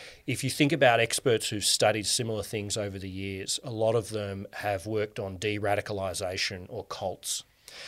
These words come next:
And the only way you can get people out of a cult or de-radicalize them is by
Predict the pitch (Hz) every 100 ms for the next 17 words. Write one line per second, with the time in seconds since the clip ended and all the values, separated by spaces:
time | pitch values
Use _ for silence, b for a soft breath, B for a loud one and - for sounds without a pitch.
0 | B B _ 123 113 113 120 131 143 139
1 | 127 113 113 107 107 110 101 98 - -
2 | 127 120 113 107 107 104 - - 123 123
3 | 110 95 95 98 98 107 - 107 101 101
4 | - 104 101 95 b b b - 117 107
5 | 95 - 104 101 98 98 98